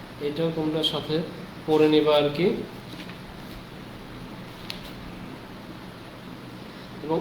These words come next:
অবস্থা বিশ্লেষণের জন্য, আহ, যে কতগুলো পদ্ধতি আছে, সেই পদ্ধতিগুলোর নাম। এই যে অবস্থা বিশ্লেষণে আট পয়েন্ট সাতে আছে না, এইখানে কিন্তু মোটামুটি, আহ, প্রায়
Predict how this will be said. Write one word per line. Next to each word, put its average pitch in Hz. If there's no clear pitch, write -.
অবস্থা 175
বিশ্লেষণের 185
জন্য, 185
আহ, 151
যে 151
কতগুলো 175
পদ্ধতি 185
আছে, 190
সেই 185
পদ্ধতিগুলোর 170
নাম। 143
এই 151
যে 165
অবস্থা 165
বিশ্লেষণে 185
আট 180
পয়েন্ট 185
সাতে 180
আছে 170
না, 214
এইখানে 185
কিন্তু 196
মোটামুটি, 175
আহ, 151
প্রায় 165